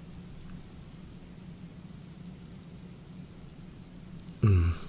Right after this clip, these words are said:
<laughs> Oh, eres tan tierna.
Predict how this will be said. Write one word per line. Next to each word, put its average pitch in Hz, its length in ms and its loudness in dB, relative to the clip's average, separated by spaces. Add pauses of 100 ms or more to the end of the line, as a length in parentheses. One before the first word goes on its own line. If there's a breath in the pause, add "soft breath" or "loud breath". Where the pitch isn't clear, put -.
<laughs> - 260 12 (720 loud breath)
Oh, 98 440 12
eres - 180 10
tan 101 240 8
tierna. 101 600 12